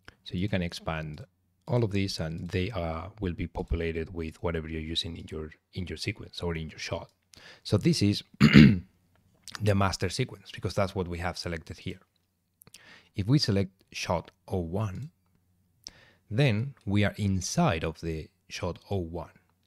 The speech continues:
And the only thing you can see now is shot oh one, so you're working within the context. And then here again,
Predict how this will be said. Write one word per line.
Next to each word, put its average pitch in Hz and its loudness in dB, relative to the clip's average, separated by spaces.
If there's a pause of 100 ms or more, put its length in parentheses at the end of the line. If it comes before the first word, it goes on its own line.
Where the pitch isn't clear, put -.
(800)
And 92 -2
the - -8
only 147 4
thing 104 0
you 98 0
can 85 -6
see 78 -10
now 107 -6 (500)
is 95 -4
shot - -6
oh 95 0
one, 92 0
so - -6
you're 90 0
working 87 -4 (320)
within 85 -4
the 78 -8
context. - -8 (2500)
And 101 0
then 135 4 (480)
here 113 2
again, 101 -2